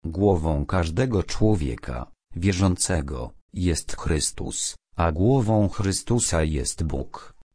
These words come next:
Pierwszy Koryntów, rozdział jedenasty, werset trzeci.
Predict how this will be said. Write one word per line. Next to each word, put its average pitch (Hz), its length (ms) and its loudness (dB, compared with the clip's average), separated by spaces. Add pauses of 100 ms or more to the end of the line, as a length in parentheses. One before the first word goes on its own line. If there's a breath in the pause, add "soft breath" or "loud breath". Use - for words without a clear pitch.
Pierwszy 127 640 0
Koryntów, 80 640 -2
rozdział 87 640 2
jedenasty, 85 760 2
werset 104 600 -2
trzeci. 78 680 -4